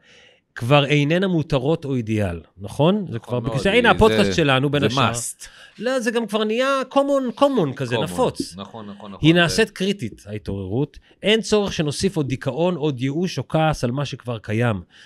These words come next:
Speaker 1: זה הולך ונעשה מהותי, שנלמד איך להתייחס בשפיות לזמנים קשים.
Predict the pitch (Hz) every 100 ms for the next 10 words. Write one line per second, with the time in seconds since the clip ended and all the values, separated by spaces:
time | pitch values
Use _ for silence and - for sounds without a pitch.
0 | _ 98 117 131 160 143 131 120 - 143
1 | 131 113 - 135 101 - - 117 117 143
2 | 170 135 127 143 143 131 - 147 127 123
3 | - - 123 220 208 - _ _ _ _
4 | 113 113 113 123 156 - 107 - 92